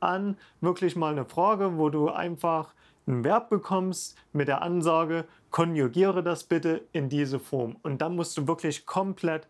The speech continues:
frei von Hand eingeben. Damit ist Bunpo jetzt wirklich nicht sonderlich gut. Es ist halt bloß einfach besser als alles andere, was du finden kannst.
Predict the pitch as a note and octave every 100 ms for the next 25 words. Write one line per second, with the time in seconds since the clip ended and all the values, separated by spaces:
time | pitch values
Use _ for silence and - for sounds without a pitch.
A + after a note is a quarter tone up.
0 | _ - - C#3 C#3+ C#3+ D3 A#2 C3 C3
1 | - A#2+ A2 G#2 G2+ G2 - - _ _
2 | _ _ _ _ _ _ D3 C#3+ E3 F3
3 | - - F3+ G#3+ G3+ G3 F#3 F3 - C#3
4 | D3+ D3 G3+ - F#3+ F3 F3 E3 - -
5 | E3+ F#3+ F3+ E3+ D3 - G3 G#3+ F3 D3
6 | - F3+ F3 - F3+ F3 E3+ D#3 - F3+
7 | F3 F3+ E3+ E3+ _ F3 C3+ D#3+ F3 F3+
8 | D#3+ E3 - F3 E3+ D3+ - F3 F#3+ F#3
9 | D3 B2 A#2 - B2 - A#2+ A#2 - C3+
10 | A2+ A2+ G#2+ G#2 -